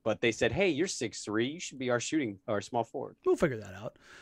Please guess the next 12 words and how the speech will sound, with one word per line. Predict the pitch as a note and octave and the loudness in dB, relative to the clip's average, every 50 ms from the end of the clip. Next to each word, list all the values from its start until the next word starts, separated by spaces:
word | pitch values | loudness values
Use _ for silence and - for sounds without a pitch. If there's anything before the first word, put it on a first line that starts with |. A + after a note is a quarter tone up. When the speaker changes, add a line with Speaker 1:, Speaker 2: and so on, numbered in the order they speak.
| - - _ | -20 -8 _
Speaker 2:
Justin | - B3 C#4 - D4 A#3 | 10 10 10 10 6 2
Poole | - A3 F3+ D#3+ | 2 0 0 -2
says, | - - B2+ A#2+ C3+ F3 G#3+ - - - F#3 | -2 -4 -4 -6 -6 -8 -8 -8 -4 0 2
uh, | F3 E3+ E3+ E3 D#3+ D#3+ D3+ | 2 4 4 2 2 0 0
"Do | D3+ F#3 | 0 0
you | A#3+ | 2
think | - F4 G4 - | 2 2 0 0
C | - - F4+ | -2 -2 0
J | F4 E4+ | 2 2
gives | B3+ A#3+ B3 A3+ | 2 2 2 0
a | A3+ | 2
damn | E3+ E3 E3 E3+ E3+ E3+ | 4 6 6 6 4 2